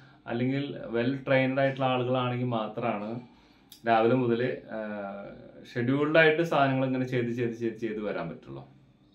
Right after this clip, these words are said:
Especially, ആ, ചില മുക്കി പൊരിക്കുന്ന കടികൾ ആ കുക്കിന് ചെയ്യാൻ പറ്റും,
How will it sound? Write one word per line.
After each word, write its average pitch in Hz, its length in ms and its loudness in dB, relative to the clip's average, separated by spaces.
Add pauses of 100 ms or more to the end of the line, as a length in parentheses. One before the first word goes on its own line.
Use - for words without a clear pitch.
(420)
Especially, 131 600 -6 (440)
ആ, 104 240 -12 (920)
ചില 104 160 -2
മുക്കി 120 340 -4
പൊരിക്കുന്ന 151 480 0
കടികൾ 147 640 0
ആ 160 180 -4
കുക്കിന് 143 320 -4
ചെയ്യാൻ 113 320 -2
പറ്റും, - 320 -12